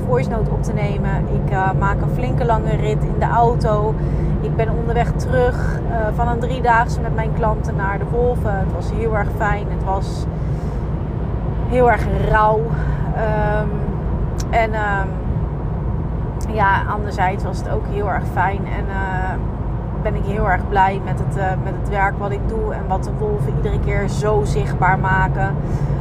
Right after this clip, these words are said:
Ook voor mij. Het was, ehm, ik kijk weer terug op een aantal hele mooie en bijzondere dagen.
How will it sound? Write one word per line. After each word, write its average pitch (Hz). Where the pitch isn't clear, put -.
Ook 254
voor 214
mij. 185
Het -
was, 190
ehm, 196
ik -
kijk 214
weer 180
terug 151
op -
een -
aantal 214
hele 226
mooie 226
en 208
bijzondere 214
dagen. 175